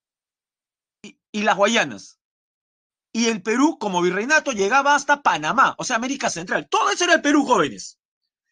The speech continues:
Desde Panamá hasta Tierra del Fuego, sur de Chile y Argentina. Con una sola capital. ¿Cuál es? La Ciudad de los Reyes, Lima, y su puerto Callao.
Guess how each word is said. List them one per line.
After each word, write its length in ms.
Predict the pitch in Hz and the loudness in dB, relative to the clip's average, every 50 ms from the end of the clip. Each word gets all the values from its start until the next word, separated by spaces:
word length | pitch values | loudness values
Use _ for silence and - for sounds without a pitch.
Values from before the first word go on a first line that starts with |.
| _ | _
Desde 340 | 190 165 214 208 170 208 208 | -4 -2 -2 0 0 -2 -2
Panamá 440 | 214 220 208 214 226 233 269 349 381 | 0 0 0 0 0 2 2 2 2
hasta 200 | 359 - 247 - | 2 0 -2 -2
Tierra 220 | 269 294 285 269 | -2 -2 -2 -2
del 80 | 262 247 | -2 -2
Fuego, 420 | 214 294 254 180 131 98 - _ _ _ _ | 0 0 0 0 -2 -6 -10 _ _ _ _
sur 160 | _ - 277 285 | _ -8 -6 -4
de 100 | 254 233 | -4 -4
Chile 200 | 269 285 277 262 | -4 -4 -2 0
y 40 | |
Argentina. 560 | 226 180 - 185 196 185 247 190 135 95 76 _ _ _ _ _ _ _ _ _ _ _ _ _ _ _ _ _ _ | -2 -2 -2 -4 -6 -6 -6 -6 -6 -8 -12 _ _ _ _ _ _ _ _ _ _ _ _ _ _ _ _ _ _
Con 240 | - 226 226 262 320 | 0 0 0 2 0
una 180 | 349 339 311 | 0 0 0
sola 280 | 277 285 302 311 311 302 | 0 2 2 2 2 2
capital. 600 | 269 233 - 269 - - 359 285 170 - - _ _ _ _ _ _ _ _ _ _ _ - | 2 0 -2 -2 -2 -2 -2 -2 -4 -8 -12 _ _ _ _ _ _ _ _ _ _ _ -6
¿Cuál 180 | 208 262 294 | -4 -2 0
es? 300 | 339 370 349 - - _ _ _ _ _ _ _ _ _ _ _ | 0 -2 -4 -6 -14 _ _ _ _ _ _ _ _ _ _ _
La 220 | - 123 131 135 | -6 -6 -6 -4
Ciudad 180 | - 170 226 240 | -2 0 0 2
de 80 | 226 | 2
los 140 | 196 202 208 | 0 0 0
Reyes, 480 | 262 311 294 214 147 113 98 - - _ _ _ _ | 2 2 2 0 0 -4 -6 -10 -16 _ _ _ _
Lima, 460 | - 160 240 302 277 190 139 113 - - | -2 2 2 2 2 2 -2 -4 -4 -6
y 100 | 202 190 | -6 -6
su 180 | 185 220 185 | -6 -8 -2
puerto 320 | - 294 302 294 294 - - | 0 0 0 0 -2 -2 0
Callao. 520 | 226 185 190 226 214 165 131 101 - _ | 0 0 2 2 2 2 2 0 -4 _